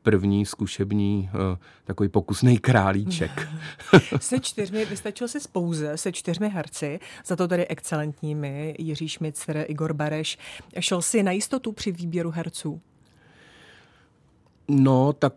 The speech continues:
Speaker 1: eh, m, vlastně šel jsem na jistotu, přesně tak. Eh, m, z-,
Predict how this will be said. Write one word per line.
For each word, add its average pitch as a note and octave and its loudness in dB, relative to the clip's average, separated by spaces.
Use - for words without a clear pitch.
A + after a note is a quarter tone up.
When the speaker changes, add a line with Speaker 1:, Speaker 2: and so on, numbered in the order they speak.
Speaker 1:
eh, C3+ 6
m, C3 2
vlastně A2+ 2
šel A#2 2
jsem C3+ 4
na B2+ 6
jistotu, G#2 2
přesně A#2 -2
tak. G#2 0
Eh, A#2+ 0
m, F#2 0
z-, F#2 -4